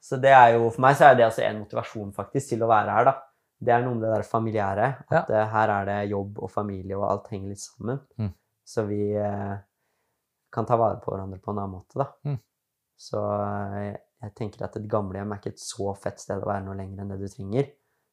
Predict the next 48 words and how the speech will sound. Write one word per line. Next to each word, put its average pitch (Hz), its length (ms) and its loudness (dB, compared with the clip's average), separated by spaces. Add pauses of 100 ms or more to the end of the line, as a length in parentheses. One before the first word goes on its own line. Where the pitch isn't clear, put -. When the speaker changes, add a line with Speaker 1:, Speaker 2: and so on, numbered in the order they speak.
(120)
Speaker 1:
Så - 100 -12
liksom 104 300 -6
å - 20 -14
kunne 98 240 -8
ta 101 160 -4
vare 101 240 -6
på - 80 -14
hverandre. 113 460 -12 (1200)
Eh, 98 320 -10 (100)
jeg 98 100 -10
er 101 80 -6
veldig 98 220 -12
glad 92 160 -10
i - 80 -20
foreldrene 98 340 -10
mine 104 220 -8
og 107 100 -10
tenker 104 300 -12
at, - 160 -20
eh, 104 100 -4
de 101 160 -8
har, 98 240 -8
eh, 98 160 -12
gjort 95 240 -14
en 104 60 -6
bra 98 180 -4
jobb, 120 240 0
så - 140 -6
jeg 104 80 -6
vil 104 80 -6
gi 104 100 -6
noe 98 160 -10
tilbake, 98 400 -12
ikke - 80 -18
sant? 120 200 -14 (120)
Speaker 2:
Ja. 127 220 -4
Speaker 1:
Så - 100 2
det 123 60 10
er 123 80 10
litt 123 180 -2
motivasjon 113 500 -4
da, 117 100 -2 (180)
at - 180 -10
det, 107 140 -4 (340)
at - 140 -20
han 104 100 -12
kan, 101 320 -12
eh, 101 180 -16